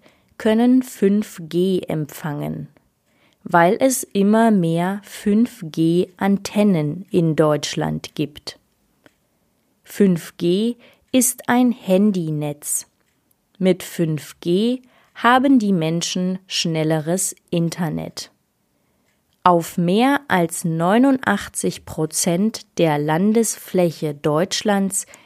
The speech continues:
können die Menschen fünf G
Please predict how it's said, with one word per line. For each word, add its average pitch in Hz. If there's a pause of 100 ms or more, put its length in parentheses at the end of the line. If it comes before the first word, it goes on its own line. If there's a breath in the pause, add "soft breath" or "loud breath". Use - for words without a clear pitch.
(280 soft breath)
können 262
die 247
Menschen 170 (280 soft breath)
fünf 233
G 170